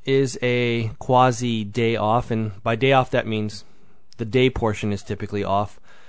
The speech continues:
Um, we always work at night because that's when we correspond internationally with Taiwan and Asia and India. But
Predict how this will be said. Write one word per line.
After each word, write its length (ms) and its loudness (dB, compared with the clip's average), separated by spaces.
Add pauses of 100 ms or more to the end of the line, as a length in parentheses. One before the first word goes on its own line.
(560)
Um, 380 -8 (160)
we 140 -2
always 240 2
work 200 -4
at 100 -6
night 400 -2
because 320 -8
that's 200 -4
when 160 0
we 60 0
correspond 540 -2
internationally 580 -2
with 180 -6 (440)
Taiwan 500 2
and 140 -2
Asia 460 -6 (200)
and 420 -4
India. 480 0 (560)
But 320 2